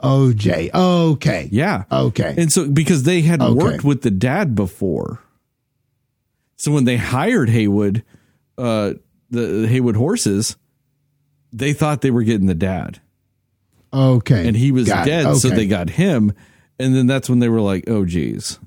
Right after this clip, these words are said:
Speaker 2: You know what I mean?
Speaker 1: Yeah.
Speaker 2: But that's what that was. And
Speaker 1: Okay. My bad.
Speaker 2: But even in that regard, though, it, it really speaks to it, too. That whole scene, that whole scene does. Because what happened whenever they had one issue with the horse?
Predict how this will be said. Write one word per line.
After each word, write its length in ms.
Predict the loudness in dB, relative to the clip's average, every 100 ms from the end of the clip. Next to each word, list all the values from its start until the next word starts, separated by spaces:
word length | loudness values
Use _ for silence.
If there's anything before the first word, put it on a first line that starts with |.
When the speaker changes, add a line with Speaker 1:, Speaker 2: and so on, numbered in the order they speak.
| -10
Speaker 2:
You 140 | -2
know 120 | 0
what 100 | 0
I 40 | 0
mean? 300 | 0 0 -4 _ _ _ _ _ _ _ _
Speaker 1:
Yeah. 360 | -2 -2 0 0
Speaker 2:
But 120 | 0
that's 220 | -2 -2
what 140 | -2
that 200 | 0 -2
was. 380 | -2 -2 -4 -8 -12 _ _ _ _ -16 -6
And 260 | -2 2
Speaker 1:
Okay. 500 | 4 2 2 -2 -2 _ _ _
My 160 | -6 -6
bad. 340 | -6 -8 -10 -8
Speaker 2:
But 200 | -2 0
even 240 | 4 4 4
in 80 | 4
that 140 | 2
regard, 420 | 2 2 0 2
though, 160 | 2 2
it, 80 | 2
it 140 | 0
really 420 | 2 2 2 0 -4 -8
speaks 400 | -4 -2 -2 -2
to 140 | 0 0
it, 80 |
too. 180 | 0 2
That 180 | 4 4
whole 200 | 4 0
scene, 360 | 2 2 2 2
that 240 | -2 -4
whole 200 | -2 -2
scene 380 | 0 2 2 2
does. 280 | 0 -2 -6 -14 _ _ _
Because 360 | -8 -2 0 0
what 180 | 0 0
happened 480 | 0 -2 0 2 2
whenever 240 | 2 2
they 120 | 2
had 100 | 2
one 320 | 2 2 2
issue 260 | 2 2 0
with 140 | 0
the 80 | 0
horse? 500 | -2 -4 -6 -10 -16